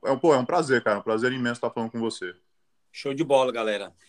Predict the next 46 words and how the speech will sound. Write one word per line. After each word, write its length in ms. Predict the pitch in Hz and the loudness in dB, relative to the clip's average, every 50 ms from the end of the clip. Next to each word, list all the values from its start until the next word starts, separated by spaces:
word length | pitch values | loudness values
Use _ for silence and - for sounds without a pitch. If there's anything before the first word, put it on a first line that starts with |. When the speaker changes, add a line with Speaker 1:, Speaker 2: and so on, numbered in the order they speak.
| _ - | _ -8
Speaker 2:
Eu 80 | 127 | -2
agradeço 480 | 131 156 180 175 160 196 190 - - 196 | 2 4 4 4 4 2 2 2 2 4
aí, 340 | 170 175 185 196 214 214 - _ | 4 4 4 2 0 -4 -6 _
é, 320 | - 139 143 147 147 143 135 | -8 -6 -4 -2 -2 -4 -4
vocês 160 | - 160 - | -4 -6 -2
terem 180 | - 160 156 | 0 2 2
aceitado 360 | 151 147 - 156 127 156 147 147 | 2 0 -2 -2 -2 -2 -2 -2
o 40 | |
convite 480 | 143 - 147 135 120 117 135 139 135 156 | -2 -2 -2 -2 0 2 0 0 0 0
aí 40 | 135 | -2
pra 100 | 139 135 | -2 -2
bater 220 | 123 131 123 139 | -2 -2 -4 -4
esse 120 | 123 - - | -8 -10 -4
papo 280 | - 131 127 123 123 | 0 0 0 0 -2
também. 440 | - 127 110 107 117 120 135 147 151 - _ _ _ _ _ _ _ _ _ _ | -6 -8 -6 -4 -2 -2 -2 -4 -6 -10 _ _ _ _ _ _ _ _ _ _
Talvez 600 | 127 120 117 110 127 139 139 139 135 131 123 123 | -2 -2 -2 0 2 2 4 4 2 2 0 -2
gastronomia 680 | 123 135 127 - - 143 143 135 131 123 131 147 143 | -2 -2 -2 -2 -2 0 0 2 4 4 4 4 4
seja 600 | 143 - 156 143 139 143 143 135 131 120 117 117 - _ _ _ _ _ - - _ _ | 2 2 0 2 4 4 4 4 2 0 -2 -4 -8 _ _ _ _ _ -20 -20 _ _
um 100 | - 139 | -4 -4
dos 120 | 139 135 139 | 0 2 4
assuntos 420 | 139 135 - - 156 147 139 - | 4 2 2 0 -2 -4 -4 -4
que 100 | - - | -2 0
eu 80 | 151 139 | 0 0
mais 680 | 135 135 135 139 143 156 180 190 190 170 160 - - - - _ _ _ _ _ _ _ _ | 0 0 0 2 4 4 4 4 2 -2 -6 -8 -12 -14 -16 _ _ _ _ _ _ _ _
tenho 180 | - 165 170 170 | 4 4 4 4
interesse 760 | 165 160 165 143 123 131 143 170 196 190 - - - - - | 4 2 0 0 0 0 0 0 0 -2 -6 -10 -14 -12 -10
e 100 | 147 143 | -8 -4
que 80 | 147 170 | 0 2
eu 80 | 156 | 4
menos 400 | 143 143 151 165 170 160 160 - | 4 4 4 4 2 2 0 -2
sei. 340 | - 147 135 123 120 117 107 - _ _ _ _ _ _ _ _ _ _ | 0 2 2 2 0 -2 -6 -12 _ _ _ _ _ _ _ _ _ _
Então, 320 | - 113 113 - 127 127 131 | -8 -8 -2 0 2 2 2
eu 80 | 135 | 2
tenho 160 | 131 - 143 139 | 2 2 0 2
certeza 480 | - 165 151 143 139 - 147 143 127 | 4 4 4 4 4 2 0 0 0
que 60 | 123 | 0
nessa 220 | 147 147 143 - 156 | 0 0 0 0 -2
conversa 480 | - 147 135 123 131 139 147 147 156 | -2 -2 0 2 4 4 4 2 0
eu 40 | 139 | -2
vou 120 | 123 143 143 | 0 0 0
aprender 320 | 139 - 147 143 139 147 | 0 0 -2 -2 0 -2
muita 220 | 147 151 147 156 | -2 -2 -4 -4
coisa 320 | - - 139 143 143 131 135 | -4 -2 0 0 0 0 0
aí 40 | 131 | -2
com 100 | 135 139 | -4 -8
vocês. 600 | 135 135 127 - - 151 156 175 170 - - - | -12 -12 -6 -2 0 0 0 0 -2 -6 -12 -16